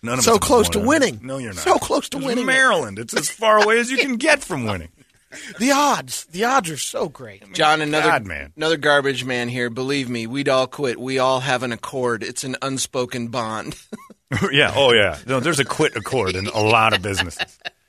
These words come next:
Speaker 1: We all, we all quit, right? I've been in those circles. We, and if this
Speaker 3: <laughs> Yeah.
Speaker 1: happens, we all
Speaker 3: We're
Speaker 1: quit,
Speaker 3: done,
Speaker 1: right?
Speaker 3: right?
Speaker 1: We're leaving.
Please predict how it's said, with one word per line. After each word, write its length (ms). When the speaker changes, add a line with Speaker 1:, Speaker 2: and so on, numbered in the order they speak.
Speaker 1:
We 140
all, 200
we 120
all 240
quit, 320
right? 120
I've 280
been 180
in 140
those 200
circles. 380
We, 160
and 120
if 200
this 200
Speaker 3:
<laughs> 20
Yeah. 80
Speaker 1:
happens, 280
we 120
all 80
Speaker 3:
We're 80
Speaker 1:
quit, 60
Speaker 3:
done, 280
Speaker 1:
right? 200
Speaker 3:
right? 120
Speaker 1:
We're 120
leaving. 320